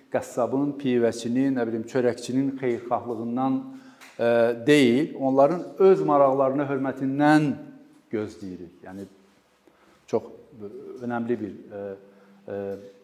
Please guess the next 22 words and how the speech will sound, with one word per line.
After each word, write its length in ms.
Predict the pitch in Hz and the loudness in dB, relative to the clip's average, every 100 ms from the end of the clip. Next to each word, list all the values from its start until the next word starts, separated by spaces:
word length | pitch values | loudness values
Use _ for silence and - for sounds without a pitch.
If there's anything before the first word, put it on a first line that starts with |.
| _ 110 98 95 95 | _ -20 -16 -16 -12
deməli, 380 | 101 104 101 101 | -8 -8 -4 4
deyimdir 460 | 127 139 143 151 | 6 6 4 0
və 160 | 151 123 | 0 -2
bu 80 | 123 | 2
deyimin 320 | 123 127 123 | 2 2 2
üzərində 400 | 120 117 117 120 | 2 2 0 -4
də 100 | 123 | -4
son 400 | - 120 117 110 - - | -2 -2 -2 -6 -14 -10
bir 100 | 113 | -8
neçə 220 | 110 - 113 | -6 -4 -4
yüzilliklər 720 | 107 101 110 107 107 123 117 | -4 -4 -6 -8 -8 -4 -4
iqtisadi 500 | 117 - 107 101 113 - - - _ _ _ _ _ _ _ _ _ _ - | -6 -8 -8 -6 -8 -8 -20 -20 _ _ _ _ _ _ _ _ _ _ -4
prinsiplər, 760 | 135 131 - 123 135 135 127 | -4 -4 -8 -4 -2 0 -2
iqtisadi 360 | - 131 117 117 | -4 -2 -2 -4
məntiq 500 | 120 117 117 139 117 | -6 -6 -8 -8 -6
onun 220 | 117 110 | -6 -4
üzərində 380 | 107 98 107 104 | -4 -4 -6 -6
durulur. 380 | 104 110 147 160 - - _ - | -8 -4 -4 -6 -16 -20 _ -4
Problem 420 | 135 147 165 214 | 2 4 6 6
ondadır 380 | 185 143 131 127 | 6 6 6 4
ki, 280 | - 147 143 | -2 -2 0
bunların 400 | 135 131 131 | 4 4 4